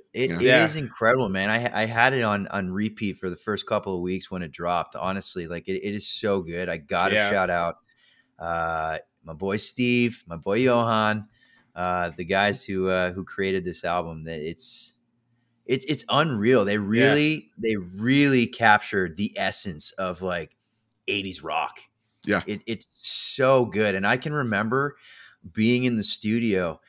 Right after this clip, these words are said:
Speaker 1: and they're like, "Dude, you guys wanna see what we're working on right now?" And I was like, "Uh, yeah, sure." And they play it. And I was like, "What the
Speaker 3: <laughs>
Speaker 1: flark?" <laughs> Like,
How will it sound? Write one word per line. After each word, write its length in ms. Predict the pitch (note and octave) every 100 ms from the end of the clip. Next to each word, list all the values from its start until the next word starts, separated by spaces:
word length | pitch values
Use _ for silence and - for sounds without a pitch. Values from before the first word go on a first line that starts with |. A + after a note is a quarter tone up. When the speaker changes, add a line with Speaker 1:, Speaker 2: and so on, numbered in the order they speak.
| _ _ _
Speaker 1:
and 140 | - A#2+
they're 80 | A2+
like, 220 | G#2 -
"Dude, 200 | B2+ F2+
you 120 | G2+
guys 180 | A2 G#2+
wanna 160 | G#2+
see 220 | F#2 A2+ G#2+
what 160 | G#2
we're 120 | G2 F2
working 220 | F2 A2
on 140 | A2
right 160 | A2 A2
now?" 240 | G#2+ A#2 - _ - - -
And 100 | G2+
I 60 |
was 120 | A2+ A2+
like, 180 | F#2+ - _ -
"Uh, 120 | F#2+ E2 _ -
yeah, 300 | F2 B2+ G#2
sure." 460 | - A2+ G#2 E2+ _
And 320 | F2 F2 E2+ - _ _ -
they 240 | F#2+ A2
play 480 | - - - G#2 A#2+
it. 140 | F2+ -
And 140 | G2+
I 120 | G#2+
was 220 | A2+ A2+ A2
like, 200 | F#2+ F2+ _ _ _
"What 480 | F2 G#2 B2+ D#3 - G2+ F2
the 200 | G2+ F2 - - - - - - - -
Speaker 3:
<laughs> 480 | C4 D#4 - C#4+ -
Speaker 1:
flark?" 500 | E3 E3+ D#3 - -
<laughs> 60 | D#3
Like, 180 | -